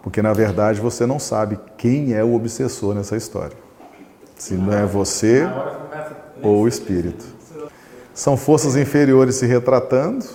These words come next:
Não há, por isto, obsessão unilateral. Essa frase tá curta e tem um ponto no final.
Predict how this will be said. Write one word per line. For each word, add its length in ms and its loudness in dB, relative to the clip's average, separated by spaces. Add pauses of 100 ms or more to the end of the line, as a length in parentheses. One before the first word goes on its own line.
(480)
Não 340 4
há, 140 6
por 240 2
isto, 360 4
obsessão 640 0
unilateral. 840 -2 (1000)
Essa 220 2
frase 440 4
tá 140 2
curta 720 0
e 80 -4
tem 140 -2
um 100 0
ponto 380 0
no 60 -4
final. 480 -10